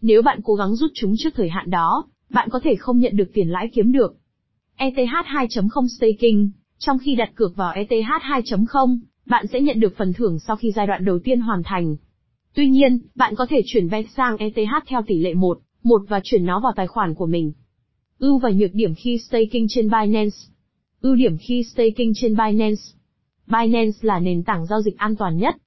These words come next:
trên thị trường và cung cấp dịch vụ đặt mã thông báo không rủi ro. Nền tảng này mang đến cơ hội kiếm được lợi nhuận cao. Binance cung cấp tính năng Lag staking và DeFi staking,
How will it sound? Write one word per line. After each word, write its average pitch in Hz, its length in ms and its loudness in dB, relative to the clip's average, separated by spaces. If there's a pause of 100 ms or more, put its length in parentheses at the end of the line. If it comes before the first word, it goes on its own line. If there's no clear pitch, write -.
(120)
trên 269 220 2
thị 254 180 -2
trường 214 300 0
và 180 120 -4
cung 240 220 -2
cấp 302 160 -4
dịch 220 180 -4
vụ 202 180 0
đặt 190 200 -2
mã 185 220 -2
thông 247 180 0
báo 190 280 0
không 240 240 0
rủi 208 200 0
ro. 202 360 0 (580)
Nền 226 260 4
tảng 190 220 -2
này 185 180 -2
mang 240 200 0
đến 214 160 2
cơ 262 120 -2
hội 214 240 -2
kiếm 208 180 0
được 247 160 0
lợi 202 140 -2
nhuận 202 220 0
cao. 233 400 0 (540)
Binance 233 540 2
cung 226 160 0
cấp 285 140 -2 (100)
tính 214 160 2
năng 247 160 0
Lag 269 180 0 (120)
staking 226 480 0
và 190 140 -2
DeFi 220 460 -2
staking, 220 720 0